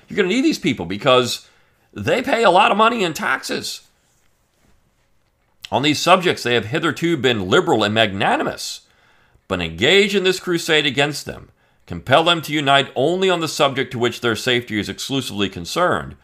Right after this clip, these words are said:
Combine against them is an affair, and an affair so critical and delicate as the management of their slaves, and you poke, provoke, I'm sorry, hostility at once destructive of your own interest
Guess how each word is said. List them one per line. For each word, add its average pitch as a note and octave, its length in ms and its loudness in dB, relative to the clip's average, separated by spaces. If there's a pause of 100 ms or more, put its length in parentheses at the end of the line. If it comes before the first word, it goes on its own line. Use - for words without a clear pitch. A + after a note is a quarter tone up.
(260)
Combine A2 400 0
against E3+ 320 -2
them D3 160 0
is A#2+ 340 -2
an B2+ 100 -4
affair, B2 480 2
and A#2 120 -4
an A#2 100 -4
affair C3 320 2
so D3+ 220 0
critical D3 560 0
and F#2 100 -6
delicate C3+ 480 2
as F#2 140 -4
the F#2+ 80 -6
management A#2+ 420 -2
of F#2+ 80 -2
their F2+ 100 -2
slaves, G#2 580 -4 (440)
and F#2 160 -6
you F#2 80 -2
poke, F3 500 -2 (280)
provoke, A2 320 2
I'm C#3 140 -2
sorry, A#2 340 2
hostility A#2+ 640 -2
at F#2+ 100 -4
once A2 280 -2
destructive D3 640 -4
of D#2+ 180 -10
your E2+ 140 -2
own G2 120 -2
interest C#3+ 520 -2